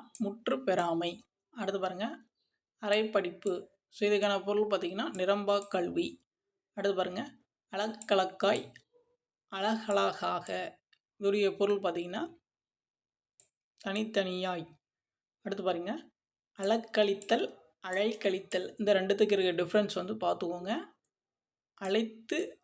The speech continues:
வருத்துதல், கெடுத்தல்.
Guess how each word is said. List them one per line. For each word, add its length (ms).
வருத்துதல், 720
கெடுத்தல். 520